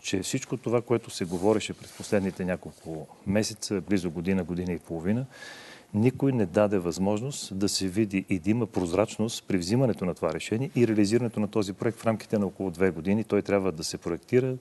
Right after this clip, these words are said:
да се реализира и да се пусне в експлоатация. Но тук обаче никой не дава отговор,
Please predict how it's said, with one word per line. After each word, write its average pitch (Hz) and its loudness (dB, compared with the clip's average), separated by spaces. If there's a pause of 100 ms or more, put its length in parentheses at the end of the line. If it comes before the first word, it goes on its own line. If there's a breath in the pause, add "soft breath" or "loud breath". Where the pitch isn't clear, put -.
да - -8
се - -4
реализира 92 2 (420 loud breath)
и 123 0
да 107 -2
се - 0
пусне 104 -2
в 90 -2
експлоатация. 92 -2 (580 loud breath)
Но 90 -6
тук - -2
обаче 101 4
никой 101 -2
не 95 2
дава 95 2 (160)
отговор, 92 0